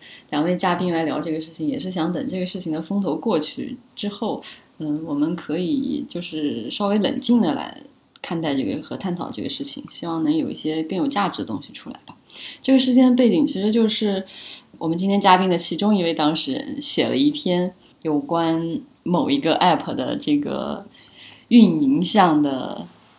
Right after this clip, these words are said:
这个工作的探讨。嗯，然后因为这个文章其实探讨的非常的详细，对，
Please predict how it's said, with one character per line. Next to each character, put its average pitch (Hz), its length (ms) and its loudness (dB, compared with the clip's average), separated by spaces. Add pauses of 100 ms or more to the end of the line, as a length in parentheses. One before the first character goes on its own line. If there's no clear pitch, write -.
这 156 220 0
个 135 220 -4
工 185 200 0
作 196 160 4
的 143 80 4
探 208 240 0
讨。 - 440 -8 (260)
嗯， 139 320 -8
然 147 140 -6
后 175 360 0 (120)
因 233 160 6
为 240 120 6
这 240 140 6
个 190 80 6
文 165 180 4
章 208 240 6
其 214 220 0
实 185 220 -2
探 208 260 0
讨 180 160 0
的 147 100 0
非 214 240 0
常 151 380 0
的 151 560 -4 (560)
详 - 580 -2
细， 180 300 0
对， 143 400 -2